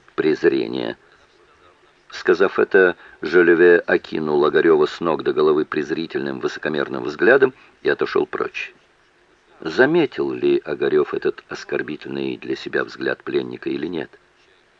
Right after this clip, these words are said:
Во всяком случае, он не показал этого. "Кто вы такие?" спросил он по-русски.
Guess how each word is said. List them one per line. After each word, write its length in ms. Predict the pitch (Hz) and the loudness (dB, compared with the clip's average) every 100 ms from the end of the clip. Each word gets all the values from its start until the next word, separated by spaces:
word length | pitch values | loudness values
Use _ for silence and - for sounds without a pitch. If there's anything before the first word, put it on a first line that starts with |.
| _ _ _ | _ _ _
Во 140 | - - | -4 -2
всяком 320 | - - 151 | -2 -4 -4
случае, 400 | 156 143 139 135 - - _ 87 | -4 -2 -2 -4 -6 -20 _ -2
он 180 | 98 | -2
не 80 | 98 | -2
показал 600 | - - - 62 60 - - _ | -4 -6 -8 -8 -10 -10 -18 _
этого. 420 | 67 - - - - _ _ _ _ _ _ _ _ _ _ _ _ _ _ _ _ | -14 -10 -10 -10 -14 _ _ _ _ _ _ _ _ _ _ _ _ _ _ _ _
"Кто 280 | - - 92 | -12 2 6
вы 80 | 92 | 6
такие?" 440 | - - - - - _ _ _ _ - | 4 -2 -4 -8 -12 _ _ _ _ -20
спросил 520 | - - - - 62 | -12 -8 -8 -6 -8
он 120 | 64 | -8
по-русски. 560 | - 69 - - - - | -8 -6 -6 -8 -16 -20